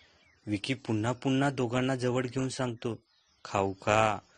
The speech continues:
खूप मस्ती करू नका, खिडकीतून उडी मारून लांब जाऊ नका." दोघे शेपटी हलवत हो म्हणतात. सगळे गेल्यावर टोनी मनीला म्हणाला, "आपण दिवसभर काय करायचे?"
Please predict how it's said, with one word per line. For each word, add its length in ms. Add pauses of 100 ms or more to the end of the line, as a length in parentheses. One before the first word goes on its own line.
(180)
खूप 220
मस्ती 380
करू 260
नका, 560 (400)
खिडकीतून 640
उडी 240
मारून 460
लांब 300
जाऊ 240
नका." 500 (560)
दोघे 300
शेपटी 380
हलवत 400
हो 320
म्हणतात. 400 (800)
सगळे 500
गेल्यावर 560 (1120)
टोनी 260
मनीला 440
म्हणाला, 440 (800)
"आपण 340
दिवसभर 420
काय 300
करायचे?" 580